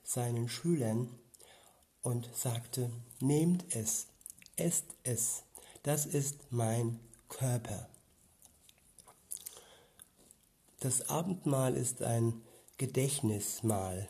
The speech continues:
Es wird bis heute noch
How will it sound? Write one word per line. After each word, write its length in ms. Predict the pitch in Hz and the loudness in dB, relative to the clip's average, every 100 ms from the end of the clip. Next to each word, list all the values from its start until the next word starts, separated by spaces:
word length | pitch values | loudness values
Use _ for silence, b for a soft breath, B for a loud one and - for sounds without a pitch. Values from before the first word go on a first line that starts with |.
| - _ _ _ _ B B B - | -12 _ _ _ _ B B B -8
Es 200 | 131 - | -6 0
wird 320 | 156 - - | 0 0 -6
bis 220 | - - | 0 0
heute 480 | 123 131 135 147 139 - - B B B | 4 4 4 2 0 -2 -12 B B B
noch 420 | 127 131 131 - | 0 2 0 -4